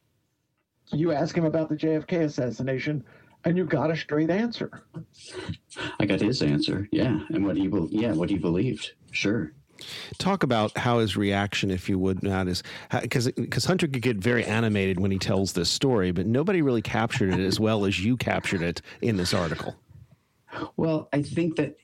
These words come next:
Speaker 2: you know, first of all, he becomes more animated as the night goes on. I think that's worth pointing out, because when we got there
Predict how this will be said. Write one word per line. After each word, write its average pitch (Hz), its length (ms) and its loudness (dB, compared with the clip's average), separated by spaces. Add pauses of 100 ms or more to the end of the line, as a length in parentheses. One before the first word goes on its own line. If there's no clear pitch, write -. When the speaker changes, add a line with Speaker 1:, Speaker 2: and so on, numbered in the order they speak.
Speaker 2:
you 147 80 0
know, 135 100 0
first 160 420 -2
of 107 100 0
all, 104 180 2
he 123 140 2
becomes 139 420 0
more 120 180 0
animated 117 520 2
as 87 200 -6
the 95 100 0
night 101 280 0
goes 87 220 0
on. 87 240 2
I 98 60 0
think 156 180 0
that's 107 240 -2
worth 110 240 0
pointing 87 360 0
out, 92 260 -2
because - 200 -2
when 190 120 2
we 196 80 0
got 143 260 0
there 90 240 0